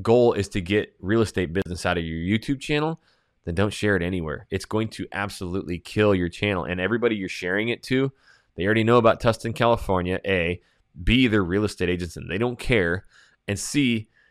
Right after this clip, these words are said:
you're gonna get it into a, in front of a bunch of people who didn't want it right then. And especially think about this aspect, right? This is something else that people don't realize.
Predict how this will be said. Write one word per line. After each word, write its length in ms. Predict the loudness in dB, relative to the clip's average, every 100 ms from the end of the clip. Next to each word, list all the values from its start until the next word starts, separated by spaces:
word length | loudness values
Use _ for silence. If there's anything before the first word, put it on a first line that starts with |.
| -6
you're 120 | -2
gonna 180 | 2 2
get 180 | 2 2
it 80 | 0
into 260 | -2 -2
a, 260 | -2 -4 -8
in 80 | -4
front 220 | 0 0
of 80 | 0
a 60 |
bunch 180 | 0 -2
of 80 | -4
people 160 | -2
who 120 | -2 -2
didn't 340 | -4 -4 -6
want 200 | -4 -4
it 60 | -4
right 280 | -4 -4 -6
then. 260 | -6 -6 -6
And 120 | -10
especially 600 | -12 -2 2 2 2 -4
think 280 | -4 -4 -4
about 280 | 0 0 0
this 220 | -2 0
aspect, 480 | 0 0 -4 -8 -4
right? 200 | -2 -2
This 140 | -4
is 200 | -10 -12
something 400 | -8 -6 -6 -8 -4
else 220 | -2 -2
that 180 | -4 -8
people 240 | -8 -6 -6
don't 300 | -4 -4 -2
realize. 520 | 2 4 4 0 -4